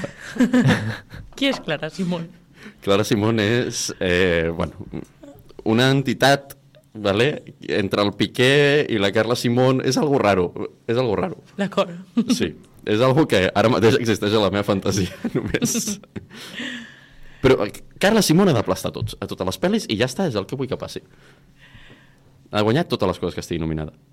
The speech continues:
Speaker 2: I, bueno, em, han sortit ja Goyes, crec, eh? I
Speaker 1: Han
Speaker 2: estem aquí tan tranquils, en
Speaker 1: Han,
Speaker 2: plan
Speaker 1: han sortit Goyes?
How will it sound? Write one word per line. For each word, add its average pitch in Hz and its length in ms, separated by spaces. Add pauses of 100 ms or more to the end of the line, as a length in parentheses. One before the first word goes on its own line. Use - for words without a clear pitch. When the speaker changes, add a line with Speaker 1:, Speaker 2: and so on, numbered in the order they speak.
Speaker 2:
I, 110 80
bueno, 117 260 (640)
em, 85 520
han 90 200
sortit - 300
ja 82 160
Goyes, - 300
crec, 85 220
eh? - 120 (500)
I 185 60
Speaker 1:
Han 185 100
Speaker 2:
estem 90 200
aquí 90 260
tan 85 140
tranquils, 87 600
en 82 80
Speaker 1:
Han, - 60
Speaker 2:
plan 82 280
Speaker 1:
han 185 120
sortit 214 340
Goyes? 185 460